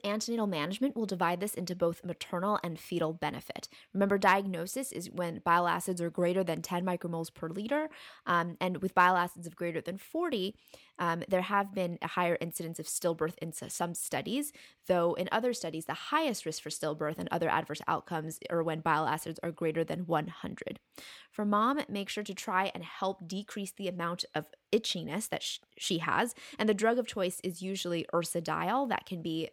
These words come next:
given at around three hundred milligrams B I D or T I D,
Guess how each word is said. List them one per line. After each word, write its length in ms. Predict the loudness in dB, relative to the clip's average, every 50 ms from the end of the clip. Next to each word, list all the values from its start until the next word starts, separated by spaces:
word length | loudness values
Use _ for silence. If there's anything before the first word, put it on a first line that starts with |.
| _ _ _ -8 -4
given 340 | -2 0 2 0 0 0 -2 -2
at 140 | -2 -2 -2
around 360 | -2 -2 -2 -4 -6 -6 -6
three 220 | -2 0 2 4
hundred 260 | 4 4 4 4 4
milligrams 480 | 4 2 2 2 2 2 0 0 -2 -2
B 180 | 0 2 4 4
I 100 | 4 2
D 140 | 2 0
or 120 | -2 -2 -2
T 260 | -2 0 2 2 4
I 140 | 4 4 2
D, 260 | 2 0 0 -2